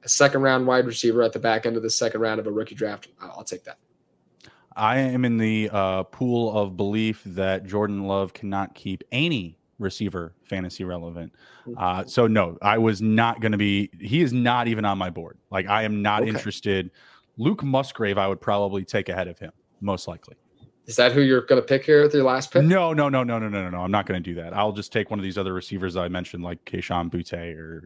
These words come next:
Speaker 2: Xavier Hutchinson, <laughs> 'cause
Speaker 1: Well,
Speaker 2: I, I, I am down on the Packers for certain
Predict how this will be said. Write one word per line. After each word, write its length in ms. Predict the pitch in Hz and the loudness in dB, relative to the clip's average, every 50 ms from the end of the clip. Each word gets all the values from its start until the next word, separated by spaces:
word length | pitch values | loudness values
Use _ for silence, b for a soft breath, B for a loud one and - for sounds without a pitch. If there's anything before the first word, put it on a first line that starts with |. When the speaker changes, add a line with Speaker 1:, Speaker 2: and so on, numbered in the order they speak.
| 90 90 87 | -12 -8 -4
Speaker 2:
Xavier 260 | 98 92 85 87 82 | -2 -2 -2 -2 -2
Hutchinson, 500 | 87 85 - - - - - - - - - - - - - - - | -4 -4 -4 -4 -6 -6 -4 -6 -6 -8 -2 0 0 4 6 4 4
<laughs> 360 | - - - 208 - - - | 4 4 2 2 2 0 -2
'cause 180 | - 127 123 98 | -4 -2 0 4
Speaker 1:
Well, 180 | 107 127 127 127 B B B B B B B B B _ _ | 4 4 4 2 B B B B B B B B B _ _
Speaker 2:
I, 240 | - 104 113 120 120 | 0 2 2 4 4
I, 200 | 113 113 117 117 | 4 4 4 4
I 180 | 117 117 120 123 | 4 4 2 2
am 160 | 123 120 117 | 2 2 2
down 320 | 110 117 117 117 127 127 123 | 2 2 2 2 2 0 0
on 80 | 117 | -2
the 80 | 117 110 | -2 -4
Packers 500 | - - 113 104 98 - 95 95 90 - | -4 -2 -2 -2 -2 -2 -6 -8 -8 -8
for 600 | - - - - - 110 107 107 104 101 101 95 | -12 -18 -8 -2 0 0 2 2 2 2 0 -2
certain 800 | - - - - - - 113 104 101 - - 92 87 87 87 87 | -4 -8 -12 -12 -6 -2 0 0 0 -2 -4 -8 -8 -8 -10 -12